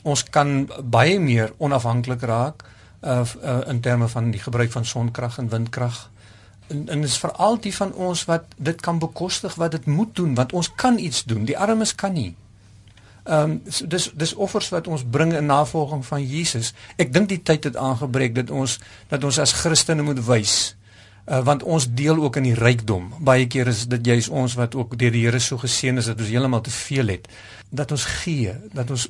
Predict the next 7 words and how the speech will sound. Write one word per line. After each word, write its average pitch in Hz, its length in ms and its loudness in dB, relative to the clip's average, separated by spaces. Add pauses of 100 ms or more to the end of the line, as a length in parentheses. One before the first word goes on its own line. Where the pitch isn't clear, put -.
opoffer, - 720 2 (680)
uh, 139 100 0
ter 156 240 0 (100)
wille 143 260 4
van 165 420 0 (140)
ons 165 200 0
kinders, 196 480 2